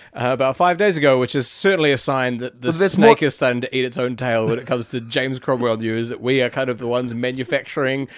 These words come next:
Speaker 1: the Cromwell news now. Um,
Speaker 2: Well, this is on us now. We need to, we need to cast him in a film or something.
Speaker 1: yeah, we need to write something for him to do.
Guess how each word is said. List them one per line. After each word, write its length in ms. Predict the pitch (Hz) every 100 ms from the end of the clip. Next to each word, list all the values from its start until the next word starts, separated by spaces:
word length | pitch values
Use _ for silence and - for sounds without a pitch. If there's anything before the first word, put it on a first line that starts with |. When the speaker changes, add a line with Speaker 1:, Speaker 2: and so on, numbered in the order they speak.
| - -
Speaker 1:
the 80 |
Cromwell 420 | 151 170 160 160 156
news 400 | 180 151 143 139
now. 400 | 120 113 117 120 - - 117 _ -
Um, 540 | 117 113 110 110 110 _ _ _ _ -
Speaker 2:
Well, 100 | 160
this 160 | 185
is 80 | 175
on 160 | 156 156
us 180 | 160
now. 100 | 175 147
We 100 | 175
need 140 | 175
to, 180 | 151 127 _ _ _
we 140 | 165
need 80 | 190
to 80 | 160
cast 340 | - 170 143
him 80 | 170
in 60 | 151
a 60 |
film 280 | 135 185 202
or 60 | 147
something. 280 | 139 113 143
Speaker 1:
yeah, 140 | 113
we 140 | 117 127
need 140 | 123
to 60 | 117
write 160 | 117
something 180 | 117 113
for 120 | 107 110
him 100 | 104
to 60 |
do. 340 | 107 110 110